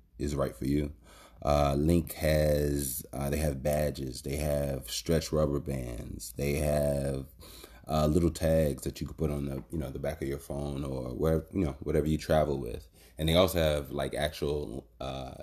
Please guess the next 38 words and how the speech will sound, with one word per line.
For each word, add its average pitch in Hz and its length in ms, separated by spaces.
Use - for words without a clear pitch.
digital 80 360
business 82 480
cards - 440
as 67 140
well. 71 360
So, 78 420
uh, 76 340
definitely 73 440
by 73 140
all 78 140
the, 76 300
by 76 340
<laughs> - 120
any 95 340
means 78 460
necessary, 76 800
uh, 69 260
you 78 100
gotta 82 220
get 76 240
you 73 140
a - 40
Link. 62 280
Um, 65 580
and 71 500
hopefully 80 240
it 73 40
could 73 120
definitely 73 360
help 76 280
plug 76 400
the 76 60
things 78 260
that 71 220
you 80 60
need 73 300
to - 60
plug. - 420